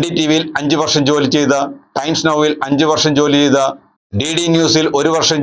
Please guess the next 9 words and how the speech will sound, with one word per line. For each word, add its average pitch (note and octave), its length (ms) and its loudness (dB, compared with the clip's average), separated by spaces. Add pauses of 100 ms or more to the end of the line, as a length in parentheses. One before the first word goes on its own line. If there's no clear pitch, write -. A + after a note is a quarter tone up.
ജോലി D3 260 4
ചെയ്ത C#3+ 200 4 (380)
പൂനം C#3+ 260 0 (100)
അഗർവാൾ. C3 360 -2 (460)
പൂനം E3+ 280 -2 (100)
അഗർവാളിന്റെ D#3+ 580 0 (200)
അന്വേഷണാത്മകമായ E3+ 1000 0 (180)
മാധ്യമ D#3 300 0 (100)
പ്രവർത്തനങ്ങളുടെ E3 680 -2